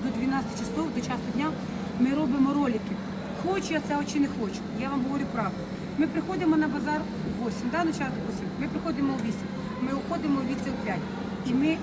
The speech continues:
не сидимо ногу на ногу, не служили. Якщо б у мене було вільний час, я, повірте мені, кожен вам мільйон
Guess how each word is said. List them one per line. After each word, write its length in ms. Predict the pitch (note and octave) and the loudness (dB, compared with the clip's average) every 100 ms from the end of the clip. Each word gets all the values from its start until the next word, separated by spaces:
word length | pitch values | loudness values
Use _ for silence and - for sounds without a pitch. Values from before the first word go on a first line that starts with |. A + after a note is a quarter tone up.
| C4+ | 0
не 60 | |
сидимо 520 | - D4+ - C#4 D#3+ - B3 | 0 0 2 4 4 4 4
ногу 200 | D4 C4+ | 4 4
на 80 | B3 | 2
ногу, 180 | C4+ C#4 B3+ | 2 2 0
не 20 | A#3 | -2
служили. 300 | A#3 A3 G3 | -4 -2 -2
Якщо 180 | D4+ D4+ | -4 -2
б 40 | E4 | 0
у 40 | D#4+ | 2
мене 180 | E4 D4 | 2 2
було 220 | D4 C#4+ A#3+ | 0 0 0
вільний 240 | C4+ B3+ - | 0 0 0
час, 140 | F4+ - - - - - C#4 | 0 0 -6 -6 -6 -2 2
я, 120 | D#4 | 2
повірте 460 | D#4 D#4 E4 C#4+ | 2 2 2 0
мені, 200 | C4+ B3 A#3+ | 0 0 0
кожен 340 | C#4+ B3+ A#3+ | 0 0 -2
вам 100 | B3 B3+ | 0 2
мільйон 260 | C#4+ D4 | 2 2